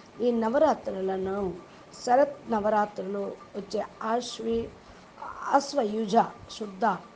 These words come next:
పాడ్యమి మొదలుకొని నవరాత్రులను ఇష్టమైన రోజులుగా చెప్తూ ఉంటారు. ఈ ఋతువులు రెండు రోగాలు వ్యాపింపచేసే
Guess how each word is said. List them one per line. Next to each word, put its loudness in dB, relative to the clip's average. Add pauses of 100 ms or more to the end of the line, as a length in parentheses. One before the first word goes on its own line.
(1080)
పాడ్యమి 4 (160)
మొదలుకొని -2 (160)
నవరాత్రులను 0 (240)
ఇష్టమైన 0 (120)
రోజులుగా -2
చెప్తూ -4
ఉంటారు. -6 (680)
ఈ 2
ఋతువులు 2 (240)
రెండు 0 (320)
రోగాలు 2 (460)
వ్యాపింపచేసే -2